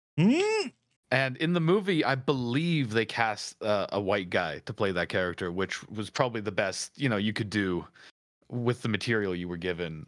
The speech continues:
Speaker 2: Um,
Speaker 1: I feel like, I don't believe he was, uh, Arabic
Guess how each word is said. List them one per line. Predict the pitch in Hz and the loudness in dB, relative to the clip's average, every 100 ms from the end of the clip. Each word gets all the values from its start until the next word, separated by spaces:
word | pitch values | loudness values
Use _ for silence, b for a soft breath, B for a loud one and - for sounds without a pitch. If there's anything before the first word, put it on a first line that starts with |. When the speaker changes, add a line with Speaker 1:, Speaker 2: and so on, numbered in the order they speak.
| - | -4
Speaker 2:
Um, | 98 95 90 90 85 - _ _ - | 0 0 0 -2 -6 -10 _ _ 0
Speaker 1:
I | 175 208 | 2 2
feel | 196 196 185 | 0 2 4
like, | 139 120 113 - - | 4 2 -2 -14 -2
I | 107 | 2
don't | 127 120 | 2 2
believe | 110 101 101 | 2 2 -2
he | - 95 | -2 -2
was, | 92 90 87 | 0 -2 -2
uh, | 76 87 82 82 - _ _ | -2 0 -2 -4 -6 _ _
Arabic | 92 92 90 98 | -4 -2 0 -2